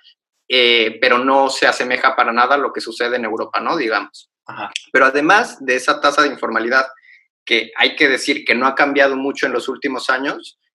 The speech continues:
Speaker 1: eh, estaba checando ahí unos números y de dos mil cinco a dos mil diecisiete no se movió en lo absoluto. Es decir, no se ha movido este, este problema, ¿no?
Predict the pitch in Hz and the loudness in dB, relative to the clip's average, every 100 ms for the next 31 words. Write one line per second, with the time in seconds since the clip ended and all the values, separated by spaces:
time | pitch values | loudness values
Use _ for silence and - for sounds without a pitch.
0 | - 117 117 113 113 139 139 135 135 135 | -2 0 2 0 0 0 0 0 0 0
1 | 135 135 131 127 156 147 143 170 143 123 | 0 -2 -4 -2 0 2 0 -2 -4 -6
2 | 110 123 123 123 143 175 202 - - 165 | -6 -6 -4 -4 -2 -4 -6 -8 -4 -2
3 | 156 131 120 151 160 175 165 - 165 170 | 0 0 0 -2 -2 -2 -4 -4 -2 -2
4 | 196 220 - _ _ _ _ 143 143 156 | -2 -6 -10 _ _ _ _ -4 -2 -2
5 | 151 - 127 120 127 156 170 123 113 113 | -4 -8 -6 -6 -4 -4 -4 -4 -2 -2
6 | - 110 110 - - 120 117 117 131 170 | -6 -10 -12 -18 -10 -8 -6 -6 -2 -2
7 | 156 - 131 131 131 - 131 127 120 135 | -2 -12 -10 -8 -6 -4 -4 -4 -6 -2
8 | 151 170 117 - - 120 107 - - - | -2 -2 -4 -6 -2 -2 -2 -8 -12 -8
9 | 117 113 110 107 110 139 - | -6 -6 -6 -6 -6 -6 -8